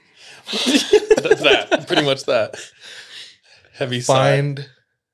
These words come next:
Speaker 1: Like a healthy balance?
Speaker 2: Find healthy balance,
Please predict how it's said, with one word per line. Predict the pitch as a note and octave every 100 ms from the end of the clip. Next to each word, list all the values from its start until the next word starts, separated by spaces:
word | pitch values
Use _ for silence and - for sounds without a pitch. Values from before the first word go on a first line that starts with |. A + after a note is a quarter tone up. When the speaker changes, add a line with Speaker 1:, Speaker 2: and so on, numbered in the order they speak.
| _ _ _ _ _ _ _
Speaker 1:
Like | - B2
a |
healthy | G#2+ C3 B2+ C#3
balance? | B2 A2 A#2+ F#3+ F3+
Speaker 2:
Find | - B2 C3+ B2
healthy | B2 A#2 A#2 A2+
balance, | G#2 F#2 F2+ E2+ F2 - -